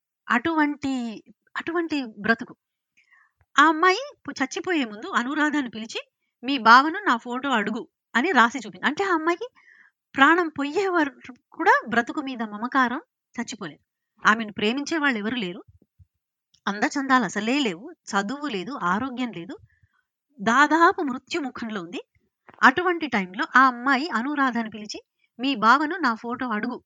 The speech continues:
అని రాసి చూపించింది. ఆ, అది నాకు చాలా అద్భుతమైన మనందరికీ బ్రతుకు మీద ఉండే ప్రేమ ఎంత బలమైందో చూడండి అన్నది అనిపించింది. ఆ,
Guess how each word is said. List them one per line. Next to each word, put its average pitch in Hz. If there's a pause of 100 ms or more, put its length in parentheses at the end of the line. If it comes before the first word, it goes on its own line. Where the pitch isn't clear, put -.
(120)
అని 269
రాసి 233
చూపించింది. 240 (1800)
ఆ, 247
అది 254
నాకు 247
చాలా 254 (380)
అద్భుతమైన 285 (560)
మనందరికీ 262
బ్రతుకు 247
మీద 269
ఉండే 226
ప్రేమ 233
ఎంత 220
బలమైందో 240
చూడండి 165 (1040)
అన్నది 285
అనిపించింది. - (640)
ఆ, 302